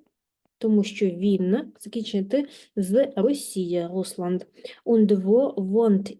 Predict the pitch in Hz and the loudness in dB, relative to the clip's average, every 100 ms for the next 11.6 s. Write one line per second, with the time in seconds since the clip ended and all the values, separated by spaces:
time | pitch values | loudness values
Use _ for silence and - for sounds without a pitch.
0 | 233 226 208 214 285 - - 220 196 226 | -8 0 2 2 -2 -8 -6 -2 0 0
1 | 202 185 214 202 214 185 - 175 170 190 | 0 2 2 2 0 -2 -6 -8 -6 0
2 | 233 233 214 277 - - - _ 214 190 | 4 6 4 2 -4 -20 -20 _ -6 0
3 | 208 220 185 170 - 175 180 208 180 170 | 2 4 2 -2 -8 -8 0 2 2 0
4 | 170 233 320 - - 214 208 190 185 180 | 0 -2 -4 -8 2 4 4 2 0 0
5 | 170 202 254 - 180 208 226 277 - - | 0 0 0 -4 -4 -2 -2 -4 -8 -4
6 | 226 226 208 220 214 214 226 226 220 190 | -2 0 2 4 4 4 4 2 0 -2
7 | 165 - - _ _ - 233 233 233 214 | -4 -14 -20 _ _ -8 -4 -4 -4 -6
8 | 262 330 339 294 208 208 196 240 240 190 | -6 -6 -6 -2 -2 0 -2 -6 -8 -12
9 | - 180 185 - 214 240 285 302 - _ | -10 -12 -12 -6 -6 -4 -6 -8 -12 _
10 | 214 196 185 190 - - _ - - _ | 2 2 0 -4 -10 -18 _ -20 -20 _
11 | 190 185 240 226 196 269 | -6 -2 2 4 4 2